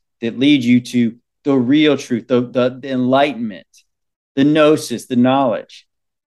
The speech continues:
And so at some point, obviously, they have been deceived enough to think that they can win, you know, that they can somehow escape what God says is gonna happen. But, you know,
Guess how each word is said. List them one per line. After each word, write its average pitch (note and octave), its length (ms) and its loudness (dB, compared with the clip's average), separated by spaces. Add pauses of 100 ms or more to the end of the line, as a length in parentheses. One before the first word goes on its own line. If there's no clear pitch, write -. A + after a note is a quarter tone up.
(200)
And A#2 160 -4
so C3 160 2
at B2 100 2
some G3+ 200 0
point, C3+ 400 -4 (100)
obviously, C3 580 -4 (480)
they C3 180 2
have B2 140 0
been A#2 140 2
deceived A#2+ 380 -2
enough A#2 240 -4
to A2 80 -14
think A2+ 240 -8
that G#2 120 -10
they A2 100 -8
can G2 220 -10
win, A2+ 380 -2 (680)
you A2+ 140 -6
know, G#2 260 -4 (480)
that A2+ 180 -2
they A#2 100 2
can G#2+ 400 -4
somehow A#2+ 600 0 (500)
escape B2 480 -4
what G#2+ 120 -4
God G#2+ 240 -2
says G#2+ 280 -4
is - 80 -16
gonna G2+ 180 -8
happen. G#2 520 -6 (960)
But, B2 420 0 (560)
you C#3 120 -2
know, C3 260 0